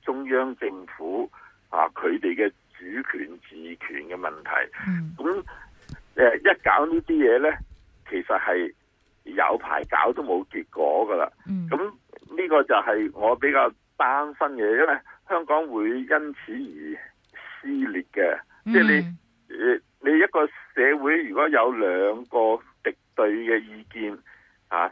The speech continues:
Speaker 1: 都係誓不讓步嘅，自己都，呃，堅決要行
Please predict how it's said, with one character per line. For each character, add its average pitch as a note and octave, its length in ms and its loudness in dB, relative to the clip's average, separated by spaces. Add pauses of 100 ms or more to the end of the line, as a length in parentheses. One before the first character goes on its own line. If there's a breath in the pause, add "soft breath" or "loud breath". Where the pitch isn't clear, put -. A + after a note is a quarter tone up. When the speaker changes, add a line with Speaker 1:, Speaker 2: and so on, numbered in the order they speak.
Speaker 1:
都 F3 260 6
係 - 200 -2
誓 G#2 460 -2
不 D3+ 120 0
讓 G2 340 -2 (120)
步 E2 320 -4
嘅， G2 160 2 (160)
自 G2 160 -14
己 - 240 0
都， D3+ 240 0 (420 loud breath)
呃， E2+ 260 0 (380)
堅 D3 380 -6
決 - 360 -6 (420 loud breath)
要 A2+ 280 0
行 - 300 0